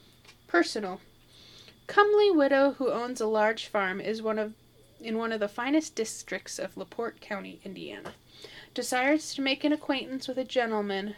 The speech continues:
equally well provided, with view of joining fortunes. No replies by letter considered unless sender is willing to follow answer with a personal visit. Triflers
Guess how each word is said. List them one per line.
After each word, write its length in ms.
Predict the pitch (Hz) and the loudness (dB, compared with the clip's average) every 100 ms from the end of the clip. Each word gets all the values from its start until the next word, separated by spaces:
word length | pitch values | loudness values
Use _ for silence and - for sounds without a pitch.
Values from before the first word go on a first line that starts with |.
| - | -4
equally 480 | 285 285 302 294 | -4 2 4 4
well 240 | 285 240 240 | 4 2 0
provided, 640 | - 220 196 185 202 214 - - - - - | -2 -4 -4 -6 -10 -16 -20 -20 -20 -12 -4
with 260 | 220 - | -4 -4
view 220 | 240 285 | 0 2
of 160 | 294 269 | 2 0
joining 360 | 247 233 247 233 | -4 -4 -4 -8
fortunes. 720 | - 196 214 165 - - - | -6 -6 -6 -10 -10 -12 -10
No 220 | 220 226 262 | -4 0 2
replies 540 | 311 - 240 233 247 | 2 0 -2 -2 -4
by 180 | 247 254 | -2 0
letter 360 | 247 208 208 214 | 2 2 0 -4
considered 500 | 226 220 - 208 214 | -10 -8 -4 -2 -2
unless 360 | 185 214 196 - | -2 -4 -6 -6
sender 320 | 214 220 226 | -6 -2 -2
is 180 | 208 - | -2 -2
willing 340 | 196 202 262 | -4 -4 -8
to 280 | - 240 233 - - - - - | -10 -10 -12 -14 -20 -20 -20 -2
follow 260 | - 233 277 | 4 6 6
answer 420 | 254 233 220 247 | 2 -2 -4 -4
with 160 | 226 208 | -2 -4
a 60 | |
personal 500 | 175 - 240 - 226 | -6 -6 -6 -6 -8
visit. 380 | 214 196 170 175 - - _ _ _ | -6 -6 -8 -14 -18 -20 _ _ _
Triflers 720 | - 220 220 - 240 247 - | -4 0 0 -2 -6 -8 -10